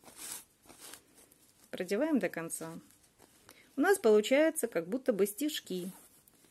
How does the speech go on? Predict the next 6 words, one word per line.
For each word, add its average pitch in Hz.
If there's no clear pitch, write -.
Стежки -
или 302
намёточный 180
шов. 233
Кто 151
знает, 165